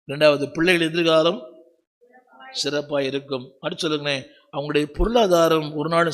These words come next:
சீர்குலையாது. அவருடைய பொருளாதார சீர்கேடு இருக்காது. சந்தோஷமா இருப்பாங்க. அடுத்தவங்களுக்கு கொடுப்பான். ஃபாதர் அழகா பண்ணல, பிறருக்கு கொடுக்க வைப்பார்.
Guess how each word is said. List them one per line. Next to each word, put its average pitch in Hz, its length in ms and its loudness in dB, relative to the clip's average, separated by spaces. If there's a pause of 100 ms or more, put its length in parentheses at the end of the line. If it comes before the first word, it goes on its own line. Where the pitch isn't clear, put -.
சீர்குலையாது. 143 680 2 (1000)
அவருடைய 139 380 -2
பொருளாதார 165 720 6 (120)
சீர்கேடு 165 280 2
இருக்காது. 139 460 -4 (1300)
சந்தோஷமா 180 340 0
இருப்பாங்க. 135 580 -6 (1300)
அடுத்தவங்களுக்கு 170 380 0
கொடுப்பான். 165 440 -2 (440)
ஃபாதர் 147 260 0
அழகா 151 260 2
பண்ணல, 143 500 -6 (840)
பிறருக்கு 165 520 0
கொடுக்க 165 460 0
வைப்பார். - 400 -6